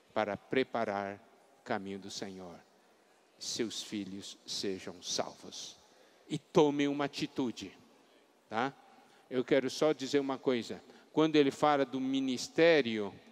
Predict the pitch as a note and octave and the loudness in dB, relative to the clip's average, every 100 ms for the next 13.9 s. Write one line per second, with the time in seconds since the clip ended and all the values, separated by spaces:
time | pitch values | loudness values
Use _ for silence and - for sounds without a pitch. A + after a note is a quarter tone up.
0 | - _ _ - B2+ B2 - G#3+ A3 F3 | -20 _ _ -4 -2 0 2 4 4 2
1 | E3 D#3 - D3 C3+ C#3+ C3 C3 B2 E3 | 0 -2 2 2 6 4 6 2 4 4
2 | C#3+ G#2+ - - - - D3+ C#3+ B2+ - | 4 2 -4 -12 -20 -8 0 2 2 -2
3 | - E3 D3 C#3+ B2+ C#3 C#3+ C#3 B2+ - | 4 6 6 0 -2 0 2 2 0 2
4 | C#3+ D3 C#3+ D3 C3+ C3 G#2 G2 - - | 4 4 4 2 4 2 0 -4 -8 -16
5 | - - _ - C#3+ D#3 E3+ E3 D3+ F3+ | -20 -20 _ 0 2 4 4 4 6 6
6 | G3 F3 D#3+ F#3 - F3+ F3 E3+ F3 E3+ | 8 6 6 4 6 2 2 4 4 4
7 | - E3 F3 - - G#2 B2+ G3 G#3+ B2 | 4 4 4 -2 -6 -2 4 4 4 2
8 | A2+ - - - C3+ D3+ D3 - D3 C#3 | 0 -2 -14 -4 2 2 2 2 2 2
9 | C3+ D3+ - - D3 C3+ C3+ B2 G#2 F2+ | 2 0 -2 2 2 4 2 2 0 -8
10 | - - C3 C3 B2+ B2+ B2 - C3+ B2 | -16 -14 -2 0 4 2 2 2 0 2
11 | A#2+ B2 D3 F#3 A3 - - - - - | 4 8 10 8 6 0 -18 -20 -20 -8
12 | - D#3 G3 G3 C#3 D3+ E3 D#3 D3 - | 6 10 12 10 6 4 8 8 6 6
13 | D3+ C#3 C3+ C3+ A2+ - B2+ D#3 | 6 6 8 6 6 -2 0 2